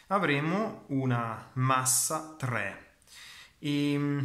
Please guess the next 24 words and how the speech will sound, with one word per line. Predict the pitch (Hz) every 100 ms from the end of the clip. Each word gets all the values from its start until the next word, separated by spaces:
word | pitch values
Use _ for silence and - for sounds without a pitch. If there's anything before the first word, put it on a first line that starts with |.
| 127
naturalmente | 156 156 175 202 185 143 143 196 196
nel | 135
microscopico | 127 123 170 - 135 117 139 135 - - - - 135
ritroviamo | 117 131 160 170 120 110 113 123 - - -
le | 123 113
stesse | - 120 120 123 - - 151 -
molecole | 127 139 104 98 120 127 139
che | 131
avevamo | 104 107 101
prima, | - 175 135 101 - -
anche | 127 113 120 123 151
nello | 139 107
stesso | - 107 - 98
numero. | 120 131 101 95 - - - - -
Ne | 113
avevamo | 120 123 123 110
sei | - 143 135 123 107
di | 104
quelle | - 120
rosse, | 170 127 127 - 160 - -
sette | - - 123 123 - 139 135
di | 123
quelle | 123 107 101
verdi. | 92 95 95 98 95